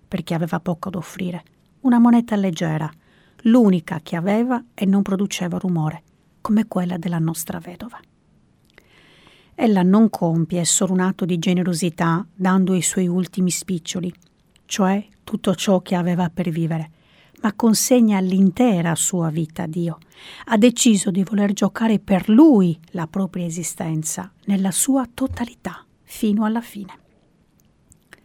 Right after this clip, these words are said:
Lei è la vedova di Sarepta, che troviamo nella prima lettura. Colorano di timida e discretissima presenza questa domenica e la illuminano di una fiducia profonda, della certezza che Dio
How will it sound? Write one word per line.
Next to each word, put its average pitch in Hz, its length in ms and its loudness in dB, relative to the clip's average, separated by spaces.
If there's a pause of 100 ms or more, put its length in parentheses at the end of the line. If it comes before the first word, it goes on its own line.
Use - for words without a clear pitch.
Lei 196 460 2
è 202 120 -2
la 202 140 4
vedova 226 340 4
di 170 100 -4
Sarepta, 185 720 -4 (100)
che 185 120 -4
troviamo 185 420 0
nella 160 240 0
prima 175 260 0
lettura. 160 480 -4 (560)
Colorano 220 600 4
di 170 240 -6
timida 214 400 4
e 165 100 0
discretissima 185 960 -2
presenza 160 680 -4
questa - 280 -10
domenica 165 560 -6 (380)
e 214 160 2
la 196 140 4
illuminano 285 800 6
di 185 120 -6
una 180 160 0
fiducia 202 480 -4
profonda, 160 760 -6 (560)
della 190 240 -2
certezza 196 720 -4
che 180 220 -4
Dio 269 380 2